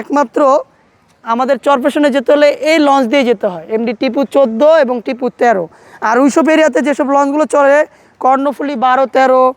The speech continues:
ফারহান লঞ্চ, তাসরিফ তিন চার বা দুই চার বা এক চার, মানে তাসরিফ কোম্পানির লঞ্চ চলে। আর প্রতিনিয়ত চলতেছে ফারহান এবং টিপু চোদ্দ। আর এটা হচ্ছে টিপু সাহেবের ডেক,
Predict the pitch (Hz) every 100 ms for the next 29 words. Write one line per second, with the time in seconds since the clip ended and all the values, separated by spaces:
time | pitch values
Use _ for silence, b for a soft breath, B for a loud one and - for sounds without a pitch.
0 | b b b - 240 262 262 262 254 254
1 | 233 - - 233 - - 262 247 _ _
2 | 294 294 302 254 - 269 254 247 247 233
3 | 202 202 269 233 254 240 220 240 254 247
4 | - - 240 233 220 220 247 226 262 254
5 | 247 240 226 220 339 233 - b b b
6 | b 214 208 208 - _ 277 240 311 320
7 | 302 302 269 294 339 262 - 254 254 302
8 | 508 - b b b - 233 262 220 247
9 | 247 202 220 226 254 285 294 247 285 262
10 | 247 214 208